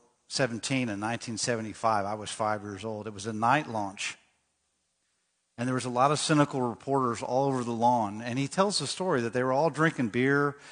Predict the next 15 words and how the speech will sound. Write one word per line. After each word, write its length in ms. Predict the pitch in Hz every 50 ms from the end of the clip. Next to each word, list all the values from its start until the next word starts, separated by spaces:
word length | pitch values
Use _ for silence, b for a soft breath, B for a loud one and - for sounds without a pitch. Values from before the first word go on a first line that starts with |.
| B B B
and 100 | 113 117
they 80 | 120 113
were 100 | 110 107
wisecracking 1040 | 104 113 120 131 139 147 143 - - - 139 131 135 135 - 139 131 127 131 127 - b b b b b b b
and 180 | 117 123 123
they're 180 | 123 123 123 117
waiting 400 | 110 127 135 143 139 139 139 127
for 140 | - - 123
this 280 | 107 120 113 - - _ _ _ _ - - - - _ _ -
thirty-five-story 920 | - 151 151 151 160 147 - 151 135 135 135 - - - 147 139 131 120
high 200 | 104 135 135 131
rocket 440 | 123 120 123 123 131 - - - -
to 60 | -
take 320 | 104 - - 123 120 107 -
off. 360 | 113 110 101 104 104 - -